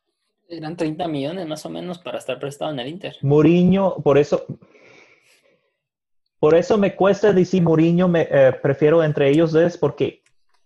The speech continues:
Speaker 2: él hizo la herida, una de las heridas más grandes a United, y es que ahora tienen miedo de gastar. Cuando viene siendo uno de los equipos, si no el equipo que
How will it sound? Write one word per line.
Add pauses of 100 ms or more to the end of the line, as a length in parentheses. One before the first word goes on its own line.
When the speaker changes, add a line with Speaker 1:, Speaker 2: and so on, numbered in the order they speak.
(280)
Speaker 2:
él
hizo
la
herida, (140)
una
de
las
heridas
más
grandes
a
United,
y
es
que (100)
ahora
tienen
miedo
de
gastar. (1120)
Cuando
viene
siendo
uno
de
los
equipos,
si
no
el
equipo
que